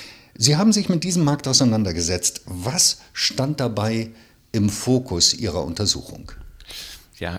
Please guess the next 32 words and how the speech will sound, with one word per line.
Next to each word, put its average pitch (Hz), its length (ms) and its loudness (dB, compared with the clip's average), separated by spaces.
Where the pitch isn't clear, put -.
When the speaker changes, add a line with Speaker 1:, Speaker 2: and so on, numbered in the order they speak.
Speaker 2:
im 104 140 0
Grunde 147 420 6
war 117 120 8
die 117 100 2
Motivation 117 560 2
für 147 160 -2
unsere 127 420 0
Studie 110 680 2
zu - 100 -4
verstehen, 143 680 0
ähm, 95 300 0
welche 123 360 4
Rolle 131 460 4
die 101 300 -4
Verknüpfung 143 500 -4
von 120 180 -4
Daten 107 680 0
für 107 80 -6
den 95 140 -4
Wettbewerb 113 400 0
bedeuten 127 560 -2
kann 135 380 0
und 101 260 -2
insbesondere, 117 1080 2
ob - 280 -2
die 101 80 -8
Verknüpfung 104 520 -6
von 101 140 -4
Daten 98 320 2
aus 95 140 -2
verschiedenen 98 500 -6
Quellen, 104 400 2